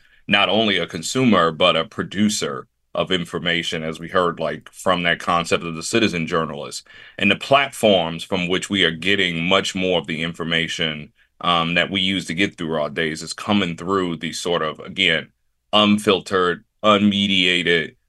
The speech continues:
uh, platforms such as Facebook, X, formerly Twitter, TikTok, and so on. And those platforms have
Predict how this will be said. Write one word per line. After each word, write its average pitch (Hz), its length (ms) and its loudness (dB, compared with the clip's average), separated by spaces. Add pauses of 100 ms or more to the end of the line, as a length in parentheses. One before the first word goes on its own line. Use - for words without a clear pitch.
(220)
uh, 78 640 -2
platforms 82 720 0
such 87 280 0
as 78 480 -2 (140)
Facebook, 95 760 2 (520)
X, 92 440 0
formerly 87 480 -2
Twitter, 92 640 4 (280)
TikTok, 87 600 0
and 78 100 -8
so 82 320 0
on. 55 140 -14 (540)
And 98 200 2
those 127 220 4
platforms 113 640 2
have 92 340 2